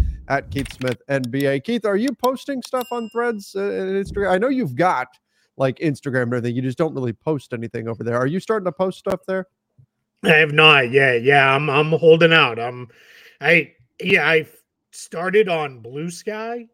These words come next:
Speaker 2: like,
Speaker 1: Uh-huh.
Speaker 2: a couple months ago when it looked like a lot of people were gonna move to Blue Sky, and then I stopped. I,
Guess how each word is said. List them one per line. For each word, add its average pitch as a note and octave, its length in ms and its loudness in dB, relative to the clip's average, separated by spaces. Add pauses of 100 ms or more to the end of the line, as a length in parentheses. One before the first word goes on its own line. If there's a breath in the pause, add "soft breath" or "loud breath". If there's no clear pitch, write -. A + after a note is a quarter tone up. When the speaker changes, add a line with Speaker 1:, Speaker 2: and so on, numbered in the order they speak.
(140)
Speaker 2:
like, B2+ 480 -10
Speaker 1:
Uh-huh. A#2 200 -6
Speaker 2:
a F3 60 -14 (240)
couple E3 240 -8
months B2+ 380 -20
ago F#3+ 340 -6
when D3+ 120 -4
it G#2 140 -20
looked C#3 260 -14
like C3+ 260 -14
a G#2+ 60 -20
lot A2+ 360 -16
of C3 80 -10
people C3+ 320 -18
were C#3 140 -10
gonna A2+ 160 -20
move C3 260 -12
to B2+ 80 -16
Blue A#2+ 220 -14
Sky, G3 440 -8 (540 soft breath)
and D#3+ 100 -6
then F#3 120 -2
I D#3 80 0
stopped. C#3 480 -8
I, E3+ 120 -10